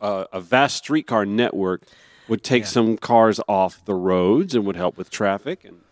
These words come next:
Speaker 2: Well, the problem with the streetcar, I mean, public transport has to go from where people live to where people wanna be,
Speaker 1: And it
Speaker 2: and
Speaker 1: doesn't
Speaker 2: it doesn't
Speaker 1: right now.
Speaker 2: do that.
Speaker 1: Yeah,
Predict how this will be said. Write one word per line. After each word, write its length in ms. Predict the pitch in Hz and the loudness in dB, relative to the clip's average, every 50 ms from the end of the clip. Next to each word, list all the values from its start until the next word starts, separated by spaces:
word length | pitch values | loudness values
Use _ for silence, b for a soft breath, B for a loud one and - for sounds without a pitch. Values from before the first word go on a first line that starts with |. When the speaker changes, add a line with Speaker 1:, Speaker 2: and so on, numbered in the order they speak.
| _ _ - | _ _ -16
Speaker 2:
Well, 80 | 127 113 | -14 -12
the 60 | 110 | -4
problem 300 | - 156 151 127 127 110 | 0 0 0 0 0 -2
with 80 | 104 | -4
the 40 | 92 - | -6 -8
streetcar, 500 | - - 131 120 - - 104 92 95 101 | -8 -8 -8 -10 -10 -10 -10 -8 -6 -6
I 20 | |
mean, 180 | 101 98 98 98 | -8 -8 -10 -10
public 300 | - 131 135 127 113 - | -10 -10 -10 -10 -10 -10
transport 420 | - 127 117 107 - - 98 90 | -10 -10 -10 -10 -10 -12 -10 -10
has 140 | 107 107 - | -10 -12 -12
to 80 | - - | -14 -12
go 200 | - 101 98 95 | -10 -8 -8 -8
from 240 | - - 104 95 98 | -8 -10 -10 -8 -6
where 140 | 101 101 | -6 -6
people 300 | - - 107 87 95 92 | -6 -6 -8 -6 -4 -2
live 220 | 98 107 104 90 - | 0 0 0 -2 -4
to 80 | - 95 | -6 -4
where 160 | 101 98 98 | -4 -4 -4
people 260 | - 104 95 - 95 | -4 -6 -8 -6 -6
wanna 200 | 92 95 90 90 | -6 -6 -6 -6
be, 220 | 80 101 101 95 87 | -6 -4 -4 -4 0
Speaker 1:
And 40 | 90 | 0
it 60 | 123 | 0
Speaker 2:
and 80 | 139 - | 0 2
Speaker 1:
doesn't 240 | - 117 95 95 90 | 0 -2 -2 -2 -4
Speaker 2:
it 20 | 87 | -6
doesn't 120 | 82 85 | -8 -10
Speaker 1:
right 80 | 85 82 | -12 -14
now. 40 | 92 | -14
Speaker 2:
do 60 | 85 | -14
that. 180 | 82 78 - - | -14 -14 -16 -14
Speaker 1:
Yeah, 160 | - 107 95 | -12 -12 -12